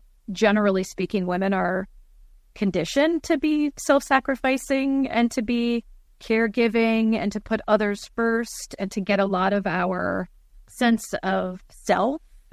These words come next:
and well-being from what we can be and do for other people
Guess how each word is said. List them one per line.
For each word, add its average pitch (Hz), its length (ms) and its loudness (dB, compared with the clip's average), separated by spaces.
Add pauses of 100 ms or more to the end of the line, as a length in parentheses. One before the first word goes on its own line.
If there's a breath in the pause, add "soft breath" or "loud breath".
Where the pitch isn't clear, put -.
and 185 360 0
well-being 196 760 2
from 185 680 0 (400)
what 208 220 4
we 220 140 2
can 196 360 -2
be 196 300 0
and 190 140 2
do 185 200 -4
for - 280 -2
other 214 500 0 (460)
people 285 560 2